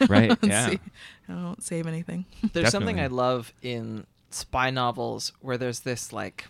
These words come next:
Speaker 3: there's a shibboleth that happens when an author calls out sort of the two tracks of spy novel. There's the Ian Fleming, James Bond style, and then there's the John le Carre, uh, more subdued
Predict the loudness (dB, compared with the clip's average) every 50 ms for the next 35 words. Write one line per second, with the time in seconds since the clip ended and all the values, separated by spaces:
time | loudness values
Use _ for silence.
0 | _ _ _ _ _ _ _ _ _ _ _ _ -4 -2 -2 -2 -4 -4 -2 -2
1 | 0 0 2 0 0 -2 -4 -6 -8 -8 -8 -4 -4 -4 -4 -4 -6 -10 -10 -10
2 | -10 -12 -12 -10 -10 -10 -8 -10 -10 -14 -12 -10 -10 -10 -10 -10 _ 0 2 2
3 | 2 2 0 -4 -2 -2 -2 -4 -6 -8 -12 _ _ _ _ _ -20 -20 _ _
4 | _ 0 4 6 6 6 4 4 4 4 2 2 0 -4 -4 -4 -4 -4 -6 -6
5 | -6 -6 -4 -4 -4 -2 -4 -4 0 2 2 2 0 -2 -10 -10 -6 -4 -4 -4
6 | -4 -6 -4 0 0 0 0 0 -4 -6 -6 -6 -8 -6 -6 -6 -6 -6 -6 -10
7 | -8 -4 -2 0 0 -2 -2 -2 -2 0 0 -2 -4 -4 -6 -8 -10 -12 -16 -20
8 | _ -20 -20 _ _ -6 -2 -2 -2 -2 -4 -2 -2 0 0 0 -2 -6 -4 -2
9 | -2 0 0 0 0 -2 -2 -4 -8 -8 -6 -6 -6 -6 -4 -6 -6 -6 -6 -6
10 | -8 -4 -2 -2 -2 -2 -4 -8 -6 -6 -4 -2 -2 -2 -2 -4 -4 -6 -6 -8
11 | -10 -12 -16 _ _ _ _ _ _ _ _ _ _ _ _ -6 -6 -4 -4 -6
12 | -6 -8 -8 -6 -6 -4 -4 -4 -6 -6 -6 -8 -8 -10 -6 -4 -2 -2 -2 -2
13 | -4 -6 -12